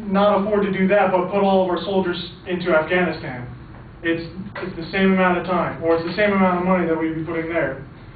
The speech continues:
Um, and according to Obama, like I said, but we will spend that much, one point five billion dollars in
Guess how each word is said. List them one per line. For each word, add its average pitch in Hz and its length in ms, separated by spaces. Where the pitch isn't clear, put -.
Um, 156 580
and 175 80
according 202 380
to 190 80
Obama, 180 580
like 180 160
I 165 180
said, 180 400
but 180 80
we 202 140
will 202 180
spend 196 240
that 202 160
much, 190 300
one 196 180
point 196 160
five 190 240
billion 185 220
dollars 180 260
in - 160